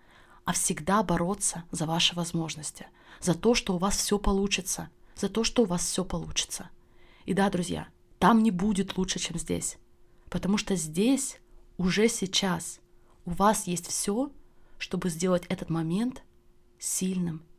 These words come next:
и наполненным. И это то, что я приглашаю вас начать делать. Если вы слушаете эпизод в момент его выхода, у вас еще есть несколько часов, чтобы записаться в комьюнити и начать вместе с нами создавать желанное состояние сейчас.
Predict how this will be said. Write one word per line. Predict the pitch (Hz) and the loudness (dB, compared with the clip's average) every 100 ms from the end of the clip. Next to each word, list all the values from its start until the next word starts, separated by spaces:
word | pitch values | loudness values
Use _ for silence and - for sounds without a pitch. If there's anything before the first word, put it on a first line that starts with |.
| - | -8
и | 170 | -4
наполненным. | 175 - 170 165 156 151 156 - _ _ _ _ _ _ - | -4 -2 -2 -2 -4 -8 -12 -18 _ _ _ _ _ _ -4
И | 175 | 0
это | 196 196 | 0 -2
то, | 175 180 | -4 -2
что | 196 - | 0 0
я | 170 | -2
приглашаю | 175 170 156 147 165 165 | -2 -2 -2 -2 -2 -4
вас | 165 147 - - | -6 -8 -10 -12
начать | - 143 - 147 - - _ _ | -10 -4 -4 -4 -10 -16 _ _
делать. | 151 143 143 - - - - - - - - - | -8 -6 -4 -6 -12 -18 -20 -20 -20 -18 -12 -2
Если | 180 190 | 0 2
вы | 190 | 0
слушаете | 190 196 190 190 | 2 0 0 0
эпизод | 185 175 180 | 0 2 2
в | 180 | 2
момент | 160 175 | 2 2
его | 175 165 | 0 0
выхода, | 196 233 214 165 151 - - - | 0 0 0 -2 -4 -10 -18 -4
у | |
вас | 160 185 - | 2 2 2
еще | - 170 | 0 0
есть | 165 170 - | 0 -2 0
несколько | 170 190 185 175 | 0 0 -2 -6
часов, | 160 170 - 170 | -4 -4 -2 -2
чтобы | - 156 143 | -2 -6 -4
записаться | 151 - 170 170 | -6 -2 -2 -2
в | - | -6
комьюнити | 156 156 240 269 - 160 _ | -4 0 4 4 2 -4 _
и | 160 | -6
начать | 160 190 190 | 0 0 2
вместе | 170 175 170 | 0 0 -4
с | - | 0
нами | 165 165 | 0 0
создавать | 165 151 156 160 165 - - - - - | -2 -6 -2 -2 -4 -10 -16 -20 -16 -6
желанное | 165 165 160 156 | -2 0 0 0
состояние | 160 156 - 160 156 156 | -4 -6 -4 -4 -2 -2
сейчас. | 156 - - 196 269 - | -4 -4 -2 -2 -4 -8